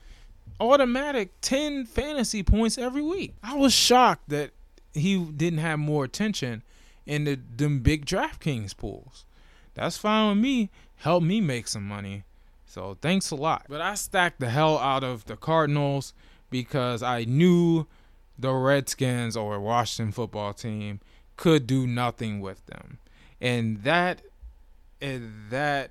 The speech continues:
is exactly what happened. Uh, Kyler Murray had thirty-something fantasy points. DeAndre Hopkins had twenty-something fantasy points. Even Drake,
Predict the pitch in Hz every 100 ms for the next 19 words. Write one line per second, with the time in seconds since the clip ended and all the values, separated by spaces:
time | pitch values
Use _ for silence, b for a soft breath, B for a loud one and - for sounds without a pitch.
0 | - 139 127 120 113 107 127 143 131 131
1 | 131 120 107 113 101 98 95 - - -
2 | - - 113 113 113 139 156 160 156 147
3 | 143 139 131 139 135 127 - 123 117 127
4 | 120 113 113 - 113 107 - - b b
5 | b - 135 165 143 139 117 127 117 120
6 | 110 104 107 95 120 117 107 - 104 98
7 | 107 101 98 98 - 107 104 104 - b
8 | b b b b - 269 262 175 123 117
9 | 180 156 110